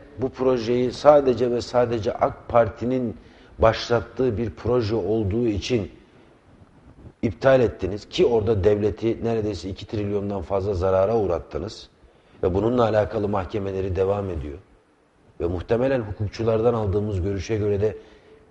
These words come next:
o iptal eden meclis üyeleri de dahil olmak üzere hepsine zimmet çıkacak.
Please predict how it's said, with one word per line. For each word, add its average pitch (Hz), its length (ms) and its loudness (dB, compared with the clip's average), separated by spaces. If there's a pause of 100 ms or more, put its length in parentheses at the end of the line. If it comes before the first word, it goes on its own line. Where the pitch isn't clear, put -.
(160)
o 120 180 2
iptal 127 400 -2
eden 107 240 0
meclis 104 480 -4
üyeleri 104 280 0
de 95 160 0
dahil 98 240 4
olmak 101 340 -2
üzere 98 220 -2
hepsine 110 280 -6
zimmet 98 420 -2
çıkacak. 80 400 -6